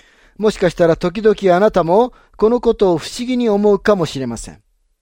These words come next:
ここでヨブが言っているように、悪者たちは確かに栄えます。十四節から十五節。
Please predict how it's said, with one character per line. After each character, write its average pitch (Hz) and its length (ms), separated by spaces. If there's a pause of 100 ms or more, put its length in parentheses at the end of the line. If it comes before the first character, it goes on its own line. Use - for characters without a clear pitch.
(600)
こ - 120
こ 196 100
で 190 140
ヨ 254 160
ブ 240 100
が 190 80
言 165 80
っ - 40
て - 220
い 170 40
る 165 80
よ 156 100
う 147 60
に、 196 280 (240)
悪 185 280
者 220 240
た 170 160
ち - 140
は 202 140
確 - 340
か 170 140
に 190 80
栄 139 420
え 117 60
ま 73 120
す。 - 200 (2750)
十 185 180
四 185 160
節 - 220
か 185 100
ら 185 100
十 160 200
五 143 120
節。 - 420